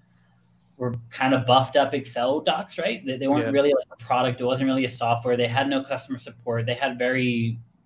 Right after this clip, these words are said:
Speaker 1: you know, small, if, if any, integrations. There were people that were, like, kind of trying to be entrepreneurs, but weren't really. And so saw that there was an opportunity to really build, like, a very successful product in this space.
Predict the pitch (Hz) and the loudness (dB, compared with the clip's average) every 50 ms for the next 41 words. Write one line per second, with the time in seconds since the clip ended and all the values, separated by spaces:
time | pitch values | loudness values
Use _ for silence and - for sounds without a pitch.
0 | _ _ - - - 117 113 120 123 127 123 113 110 110 - - 139 135 123 127 | _ _ -20 -18 -14 -10 -8 -6 -4 -2 -2 -2 -2 -4 -4 -2 2 4 6 6
1 | 127 127 127 120 - - - - - - 127 123 120 120 123 123 131 131 135 123 | 6 4 2 2 0 -6 -14 -18 -10 -6 -6 -4 -4 -4 -2 0 2 2 2 2
2 | 120 120 127 117 120 117 127 123 - 127 123 120 117 120 120 120 - - _ _ | 0 -2 -2 0 0 2 2 0 0 -2 -2 0 0 -2 -4 -8 -12 -20 _ _
3 | _ _ _ _ _ - 127 123 127 127 123 127 127 - 160 156 147 143 139 139 | _ _ _ _ _ -2 0 2 2 2 2 0 -4 -6 -6 -4 -2 0 2 2
4 | 131 127 127 131 127 123 123 117 - - - _ _ _ _ _ - - - - | 4 4 4 4 6 4 4 2 0 -6 -20 _ _ _ _ _ -20 -16 -8 -4
5 | 123 127 139 143 143 139 131 - - 143 139 139 139 139 139 139 135 135 143 143 | 0 0 2 2 2 2 0 -2 -2 -2 0 2 6 6 6 6 6 4 2 2
6 | 135 139 139 - 143 139 139 139 139 143 - - 120 117 123 127 127 110 123 127 | 2 2 0 0 -2 0 0 2 2 0 0 0 0 0 0 0 0 -2 -2 0
7 | 135 135 131 131 135 131 123 - - - - - _ _ - 139 135 139 165 156 | 2 4 4 4 2 0 -2 -4 -10 -18 -20 -20 _ _ -6 -4 -2 0 0 2
8 | - 180 185 185 175 156 143 147 147 139 131 135 127 117 123 127 113 120 135 135 | 6 6 8 8 8 6 4 2 2 2 2 0 0 0 0 -4 -4 0 2 2
9 | 131 123 123 120 123 123 123 117 113 120 135 127 120 117 120 113 110 117 117 117 | 4 2 2 2 2 2 2 2 2 2 2 2 2 0 -2 -2 0 2 2 2
10 | 113 120 120 117 - 120 117 117 117 - 120 117 117 113 113 113 110 117 - - | 2 0 -2 -4 -2 -2 -2 -2 -2 -2 0 2 4 4 4 2 0 -4 -2 2
11 | 165 175 156 127 120 - 120 117 113 113 - - 117 110 113 120 120 - - | 2 4 4 2 2 0 -2 0 0 -2 -2 -4 -6 -6 -6 -6 -8 -10 -14